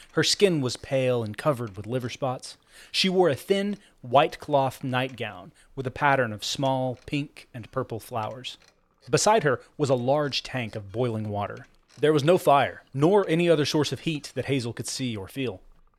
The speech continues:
She didn't look at them as they approached, and stopped just shy of the steps. She continued staring straight forward. Water lapped against the wooden exterior of the cottage. There was no glass in the windows,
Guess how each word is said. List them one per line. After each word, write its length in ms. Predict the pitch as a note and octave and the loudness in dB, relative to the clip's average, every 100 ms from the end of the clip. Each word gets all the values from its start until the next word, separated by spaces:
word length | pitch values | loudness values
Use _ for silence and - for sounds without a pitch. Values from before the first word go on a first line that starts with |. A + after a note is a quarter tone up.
| _ | _
She 140 | - D3+ | -4 2
didn't 360 | G#3+ B3 D3+ | 2 0 -2
look 160 | C#3+ D3+ | -2 -2
at 100 | - | -6
them 180 | G#2 F#2 | -12 -14
as 120 | G2 | -6
they 120 | B2 | -6
approached, 600 | A2 - B2+ G2+ - - | -4 -4 -4 -6 -12 -14
and 140 | - A#2+ | -10 -6
stopped 400 | - C3 A#2+ C3+ | 2 2 0 -4
just 180 | D3+ - | -4 -2
shy 360 | - C3+ A2 | -2 0 -2
of 100 | F2 | -4
the 80 | F#2+ | -12
steps. 480 | - A#2+ - - - _ - _ _ _ - | -8 -8 -8 -12 -14 _ -20 _ _ _ -8
She 140 | - | -6
continued 480 | C3 B2 C#3 A#2 G#2+ | -6 -4 -4 -4 -6
staring 340 | - A#2+ G#2 | -4 -4 -4
straight 360 | G2 - A#2 A2+ | -6 -4 -4 -6
forward. 360 | C3 A#2 F2 - _ _ _ _ _ _ _ | -10 -10 -14 -20 _ _ _ _ _ _ _
Water 400 | C3 C#3+ D#3 C3 | 4 8 8 6
lapped 320 | G#2+ B2+ A#2+ C#3 | 2 0 -2 -2
against 360 | A#2+ B2+ - | -6 -6 -6
the 60 | C#3 | -4
wooden 300 | A2 B2 A#2+ | -2 -4 -4
exterior 600 | C3 - - B2+ A2 F#2+ | -6 -6 -2 -2 -2 -4
of 80 | F#2+ | -8
the 60 | A2 | -6
cottage. 560 | B2 A2 G2 G#2 - - - _ _ - | -2 -2 -4 -8 -10 -12 -20 _ _ -4
There 100 | D3+ | -2
was 100 | C#3 | 2
no 160 | E3+ | 4
glass 380 | F#3+ D3 D3 B2+ | 4 4 4 2
in 60 | C3 | -2
the 60 | |
windows, 540 | A2+ A#2 G2+ F#2 F2 | -2 -4 -4 -8 -12